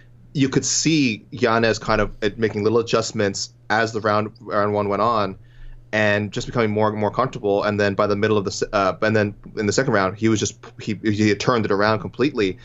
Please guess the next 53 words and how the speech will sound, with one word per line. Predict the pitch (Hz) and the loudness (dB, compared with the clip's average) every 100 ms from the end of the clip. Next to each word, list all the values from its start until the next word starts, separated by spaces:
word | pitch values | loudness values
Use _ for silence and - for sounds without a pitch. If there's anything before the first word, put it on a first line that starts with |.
| - - - - | -20 -20 -8 -2
A-, | 107 110 | 0 2
and | 110 | 2
I, | 107 | 2
and | 107 107 | 2 2
I'm | 107 | 2
gonna | 131 | 2
use | 123 | 2
this | 113 | -2
term | - 113 | -2 0
a | 101 | 2
lot | 98 104 120 - | 2 2 0 -6
to | - - | -12 -8
talk | 117 110 | -6 -4
with, | 117 113 | -2 -2
about | 113 110 | 0 0
Yanez, | 110 110 110 113 - - - - | 2 2 4 2 0 -10 -16 -16
so | - - 101 95 | -6 0 2 2
p-, | 113 | -2
people | 110 110 101 | -2 0 2
get | 98 | 2
used | 113 - | 0 2
to | |
it. | 123 - - - | 0 0 -12 -4
He | 131 | -2
downloads | 120 120 110 117 107 95 - | 2 2 2 2 0 -2 -4
people. | 95 90 - - - - - | -12 -12 -14 -14 -12 -12 -8
He | 117 | -8
downloads | 110 113 120 123 120 113 113 110 - | -2 2 2 2 2 2 2 0 -4
his | 107 | -6
opponents, | 101 104 107 95 92 - - - - - - | -4 -2 -2 -2 -6 -10 -14 -20 -20 -20 -6
and | 104 110 | -2 -2
he | |
did | 104 117 113 | 0 0 2
that | 95 | 0
with | 95 | -2
a | 92 | -8
very, | 107 113 123 123 110 | -4 0 2 2 2
very | 113 110 104 | 2 2 2
difficult | 110 107 110 104 | 0 -2 -4 -4
and | 92 | -4
aggressive, | 92 110 104 98 - - 104 | -2 -2 -2 -2 -10 -6 -2
uh, | 92 | -2
C-, | - - | -4 -2
uh, | 104 | 0
Costa, | 98 107 104 107 | 2 -2 0 -2
who | |
was | 101 | -2
giving | 110 | 0
him | 104 98 | 0 2
no | 101 107 | 2 2
room | 104 104 98 | 2 0 0
to | 92 | -2
breathe. | 95 90 85 | 0 0 -2